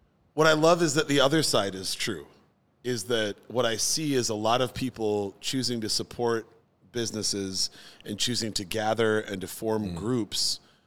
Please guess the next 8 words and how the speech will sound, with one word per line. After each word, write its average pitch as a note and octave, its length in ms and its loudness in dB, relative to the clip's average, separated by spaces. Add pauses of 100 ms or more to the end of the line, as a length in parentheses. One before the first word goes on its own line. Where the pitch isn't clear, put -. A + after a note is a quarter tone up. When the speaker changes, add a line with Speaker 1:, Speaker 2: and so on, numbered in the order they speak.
(200)
Speaker 1:
around A2 460 0
places G#2+ 400 -8
that G#2+ 120 -6
are G2+ 100 -6
doing G2+ 480 -10
good. C#2+ 320 -16 (380)
Speaker 2:
Mm. E2 140 -12 (380)
Speaker 1:
And F#2+ 340 -4